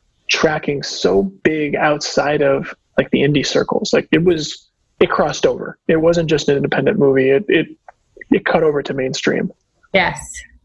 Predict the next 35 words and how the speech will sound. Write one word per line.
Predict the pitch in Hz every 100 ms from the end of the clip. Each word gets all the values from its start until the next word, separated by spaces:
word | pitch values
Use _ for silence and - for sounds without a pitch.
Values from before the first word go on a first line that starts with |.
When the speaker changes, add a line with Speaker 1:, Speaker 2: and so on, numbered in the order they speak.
| _ _ _ - -
Speaker 2:
I | 202
know. | 214 190
And | 190
at | 196 196
the | 208
time, | - 254 247 220 202
I | 180
was | 180 180
like, | 185
"This | 202 214
is | 240
a | 214 175 180
really | 240 240 196
hard | 165 - 208 196 180 175
movie | 170 175 170 170 165 180
to | -
take." | 190 - 175 143 - - _ - _ _ _ -
I | 185
was | 185
Speaker 1:
Yeah. | 185
Speaker 2:
like, | 170 _
"Will, | 214 208 -
will | 208 220
audiences, | - 196 202 202 196 196 208 190 185 185 185 - -
you | 190
know, | 180 175
be | 170 185
brave | 180 180 185 185
enough | 180 170 170 - - -
to | 208 190
experience | 190 185 - 180 180 180 170 170 -
this | 180 170 -
young | 185 170
woman's | 165 160 160 147 -
plight?" | 175 151 143